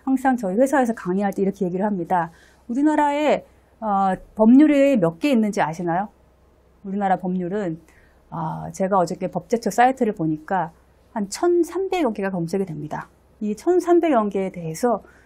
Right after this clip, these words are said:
우리 기업하시는 분, 기업 활동에 있는 분, 기업에서 이제 일을 하시는 분들이 최소한, 어, 이제 영업 비즈니스를 함에, 함-,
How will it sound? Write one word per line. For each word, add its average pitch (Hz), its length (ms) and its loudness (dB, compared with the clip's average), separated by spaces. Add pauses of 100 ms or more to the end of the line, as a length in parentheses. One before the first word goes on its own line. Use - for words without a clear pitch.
우리 202 160 -2
기업하시는 262 720 2
분, 160 220 -6 (160)
기업 254 260 2
활동에 233 360 0
있는 175 260 -2
분, 156 260 -4 (320)
기업에서 233 720 0 (220)
이제 202 140 -10
일을 269 200 2
하시는 269 320 2
분들이 196 520 -2
최소한, 381 680 -2 (440)
어, 190 480 2
이제 180 220 -6
영업 269 300 4
비즈니스를 269 520 4
함에, 285 140 4
함-, 285 200 0